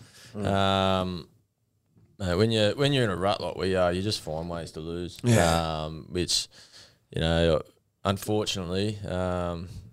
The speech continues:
Speaker 2: I've been around long enough to sort of understand that. Um, but, man, we're, we're, we're, that, that performance there on the weekend is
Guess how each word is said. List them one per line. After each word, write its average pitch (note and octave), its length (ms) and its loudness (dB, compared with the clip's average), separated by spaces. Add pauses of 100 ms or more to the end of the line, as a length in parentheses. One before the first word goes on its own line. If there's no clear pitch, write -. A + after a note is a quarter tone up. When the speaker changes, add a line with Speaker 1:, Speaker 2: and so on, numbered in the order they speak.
(400)
Speaker 2:
I've F#2+ 80 -8
been F2+ 160 2
around F2 320 0
long F2 160 -6
enough F2+ 300 -6
to E2+ 140 -10
sort F2 320 -6
of E2+ 220 -6
understand F2+ 600 -6
that. A2 360 -6
Um, E2 560 0 (840)
but, G#2 160 4
man, A2 240 4
we're, A2+ 200 4
we're, A2 180 0
we're, A2 420 2 (540)
that, A#2 220 8
that B2 180 4
performance G2+ 360 -4
there G2 100 2
on F2+ 60 -2
the E2+ 80 -2
weekend F#2 380 0
is E2+ 540 0